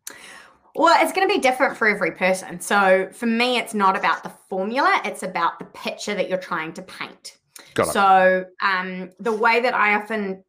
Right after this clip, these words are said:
Speaker 1: um, talk about it is, yeah, what's, what's the picture that you want people to have in their heads of you?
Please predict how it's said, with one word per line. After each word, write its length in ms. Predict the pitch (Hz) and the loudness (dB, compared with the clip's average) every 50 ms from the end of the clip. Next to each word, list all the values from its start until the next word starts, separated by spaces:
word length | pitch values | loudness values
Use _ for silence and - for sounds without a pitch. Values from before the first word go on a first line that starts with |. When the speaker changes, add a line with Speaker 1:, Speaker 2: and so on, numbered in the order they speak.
| _ _ _ _ _ - | _ _ _ _ _ -8
Speaker 1:
um, 440 | 214 196 180 175 180 180 170 170 170 - | -6 -4 -4 -4 -6 -6 -8 -10 -12 -12
talk 200 | - - 214 208 | -8 -8 -8 -6
about 220 | - 208 185 185 | -2 -2 -2 -2
it 140 | 175 175 - - | -2 -6 -8 -4
is, 480 | 196 190 185 180 180 180 180 180 - - _ - | 0 2 2 2 2 -2 -4 -6 -10 -14 _ -4
yeah, 140 | - - 185 | -2 0 0
what's, 400 | 185 180 214 247 254 247 - - - | 0 0 2 2 2 2 -2 -6 0
what's 220 | - 294 285 285 - | 0 0 0 0 -4
the 80 | - | -10
picture 360 | - - - - - - - 208 | -12 -8 -6 -8 -6 -4 -6 -6
that 100 | 190 - | -6 -6
you 80 | 180 | -4
want 180 | 196 185 - - | -4 -4 -6 -6
people 220 | 185 196 185 190 | -10 -8 -6 -6
to 60 | 180 | -8
have 240 | - - - 185 185 | -6 -4 -4 -4 -2
in 100 | 175 165 | -2 -6
their 100 | 165 156 | -8 -10
heads 320 | - - 190 180 170 - - | -8 -4 -4 -4 -4 -4 -10
of 160 | 147 - - | -12 -12 -12
you? 300 | - - - - 196 | -12 -8 -6 -6 -6